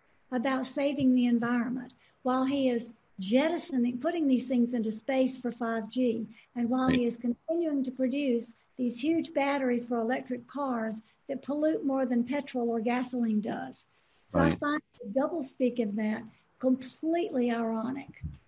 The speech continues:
Speaker 2: Right, right. Well, it's doublespeak.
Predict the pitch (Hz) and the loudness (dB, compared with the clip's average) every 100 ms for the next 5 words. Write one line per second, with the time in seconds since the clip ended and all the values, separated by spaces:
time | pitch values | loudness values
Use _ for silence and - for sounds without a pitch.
0 | - - 92 87 87 - _ _ - - | -12 2 4 4 0 -12 _ _ -16 -2
1 | 92 87 87 - _ _ _ - _ - | 4 4 2 -2 _ _ _ -20 _ -20
2 | - 127 143 147 - 143 127 117 - 107 | 4 12 12 12 12 12 12 8 6 4
3 | 90 | 4